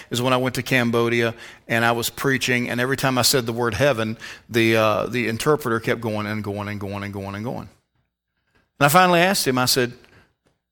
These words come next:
"Why do you talk longer than I do, especially when I'm talking about this?" He said, "We don't have a word for heaven." In our language, Khmer. We don't have a word for heaven. So every time you say heaven, I have to tell them the city in the sky where God lives.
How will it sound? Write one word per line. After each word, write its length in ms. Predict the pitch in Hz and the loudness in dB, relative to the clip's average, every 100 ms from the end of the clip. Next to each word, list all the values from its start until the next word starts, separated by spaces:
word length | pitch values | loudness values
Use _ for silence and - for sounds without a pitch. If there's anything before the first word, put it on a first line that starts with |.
| _ | _
"Why 300 | 123 127 175 | -2 4 4
do 60 | 214 | 4
you 180 | 202 196 | 2 0
talk 340 | - 180 170 | 4 4 6
longer 360 | 160 160 143 139 | 4 4 4 2
than 140 | 131 | 2
I 180 | 127 127 | 2 0
do, 200 | 104 - - - _ _ _ _ - | -4 -10 -14 -20 _ _ _ _ -14
especially 540 | - 143 - 135 131 | 0 2 2 -2 -2
when 160 | 113 117 | -2 -2
I'm 120 | 120 | -2
talking 300 | 135 120 120 | 0 0 -2
about 280 | 110 101 120 | -4 -4 -2
this?" 320 | 113 - - - - - - _ | -4 -4 -10 -14 -20 -20 -20 _
He 100 | 151 | 2
said, 340 | 131 151 131 | 4 4 2
"We 120 | 127 151 | 0 0
don't 140 | 139 | 2
have 180 | 135 127 | 0 0
a 40 | |
word 300 | 123 127 123 | -2 -2 -4
for 140 | - 98 | -6 -2
heaven." 380 | 117 101 80 85 _ _ _ _ _ _ _ _ _ _ _ _ _ _ - | -2 -2 -6 -16 _ _ _ _ _ _ _ _ _ _ _ _ _ _ -4
In 80 | 113 | -2
our 120 | 110 | 2
language, 440 | 110 107 92 - | 0 0 -4 -10
Khmer. 360 | - 110 98 95 | -8 -6 -6 -6
We 120 | 110 | -6
don't 80 | 110 | -2
have 120 | 113 | -2
a 40 | |
word 220 | 107 113 104 | -2 -4 -4
for 120 | 98 | -4
heaven. 300 | 110 101 - - - | -4 -4 -10 -14 -10
So 140 | - - | -4 2
every 260 | 165 185 | 4 4
time 260 | 185 175 151 | 4 2 4
you 140 | 151 | 2
say 260 | 156 143 123 | 4 4 4
heaven, 300 | 143 139 123 | 4 2 2
I 140 | 120 | 2
have 100 | 135 | 2
to 80 | - | -2
tell 200 | 117 127 | -2 0
them 120 | 117 | 0
the 80 | 113 | 0
city 340 | - 160 165 165 | 2 2 2 0
in 80 | |
the 80 | 143 | 0
sky 340 | 120 - 123 120 | 0 2 4 4
where 160 | 117 | 0
God 340 | 104 113 110 98 | 2 4 2 0
lives. 480 | 98 80 - - | -6 -6 -4 -6